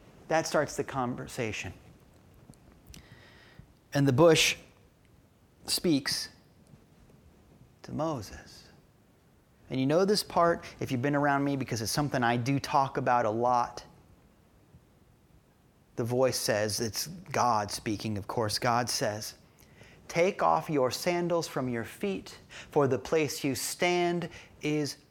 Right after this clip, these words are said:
holy ground." The place you stand is holy ground, and that might sound familiar because it's part of the prayer that we pray every Sunday, and something I say every day,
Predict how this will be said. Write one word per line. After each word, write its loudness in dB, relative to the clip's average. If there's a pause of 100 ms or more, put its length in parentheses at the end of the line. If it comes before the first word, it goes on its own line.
(260)
holy -6
ground." -8 (1400)
The 6
place 4
you 2
stand 2
is -2
holy 2
ground, 2
and 0
that 2
might 2
sound 2
familiar 0
because -4
it's -6
part 2
of 2
the 2
prayer 2
that 2
we 2
pray 2 (220)
every 6
Sunday, 0 (880)
and -8
something 0
I 2
say 2
every 0
day, -4